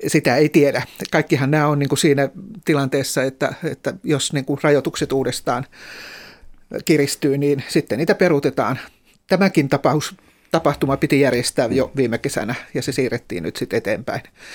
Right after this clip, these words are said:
Mä en ole sen järjestelyissä mukana, mutta, mutta olen seurannut sitä, että he hyvin tarkasti katsoo sitä, mikä tilanne on. Elokuuhun on vielä aikaa ja, ja kovin monenlaisia asioita voi tapahtua.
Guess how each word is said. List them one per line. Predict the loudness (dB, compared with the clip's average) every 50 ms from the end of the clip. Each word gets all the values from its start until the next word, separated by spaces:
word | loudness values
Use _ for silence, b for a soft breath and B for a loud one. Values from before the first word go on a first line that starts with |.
| B B B
Mä | 2 4
en | 4
ole | 4
sen | 2 2 4
järjestelyissä | 4 4 4 4 2 2 0 0 0 0 0 0
mukana, | 0 2 2 2 2 2 0
mutta, | -2 -2 -2 0 -2 -2 0
mutta | -2 -6 -4 -2 0
olen | 0 0 2 2
seurannut | 2 2 2 0 -2 -2
sitä, | -2 -2 0 0 -2
että | -2 -2
he | -4
hyvin | -2 -2 0 2
tarkasti | 2 2 2 0 -2 -4 -6 -4 -2
katsoo | -2 -2 0 -2 -2 -2 -2
sitä, | -4 -4 -4 -4
mikä | -4 -4 -6 -4
tilanne | -2 -2 -2 -2 -2 -4 -6 -8
on. | -8 -8 -10 -12 _ B B B B B B B B B B B B 4
Elokuuhun | 4 4 4 2 0 0 2 4 4
on | 4 4
vielä | 4 4 4 4 4
aikaa | 2 2 2 2 2 2 4
ja, | 4 2 0 B B B B B B B
ja | -10 -10 -10 _ _ _
kovin | -2 0 0 2
monenlaisia | 2 2 2 2 2 0 0 0 0 0
asioita | 0 0 0 0 0 0
voi | 0 0 -2
tapahtua. | -2 -4 -4 -6 -6 _ -8 -8 -8